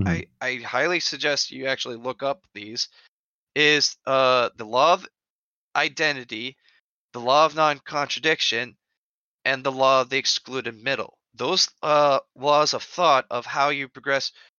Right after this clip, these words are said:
Speaker 2: uh, through the idea of A to B, um, through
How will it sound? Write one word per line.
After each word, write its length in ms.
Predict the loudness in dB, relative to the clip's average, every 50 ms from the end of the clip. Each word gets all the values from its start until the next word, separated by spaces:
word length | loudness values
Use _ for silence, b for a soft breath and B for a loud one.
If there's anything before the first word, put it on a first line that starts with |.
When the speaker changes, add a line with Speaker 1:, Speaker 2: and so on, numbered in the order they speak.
| _ _ _ _ _ -4
Speaker 2:
uh, 300 | -2 0 0 0 -2 -2
through 280 | -4 -4 -4 -4 -4
the 160 | -4 -4 -2
idea 460 | -2 -2 -2 -2 -2 0 0 0 0 0
of 260 | 0 -2 -2 -4 -6 -6 -4
A 180 | -2 -2 -2 -4
to 100 | -8 -10
B, 460 | -8 -6 -6 -6 -6 -8 -8 -10 -12 _ _ -14
um, 560 | -12 -10 -8 -6 -4 -4 -4 -4 -6 -6 -10 -14 _ _ -20 -20 _ _ _ _ _ _ _ _ _ _ _ _ _ _ _ _ _ _ _ _ _ _ _ _ _ _ _ _ _ -14 -12
through 540 | -12 -12 -10 -6 -2 0 0 2 0 0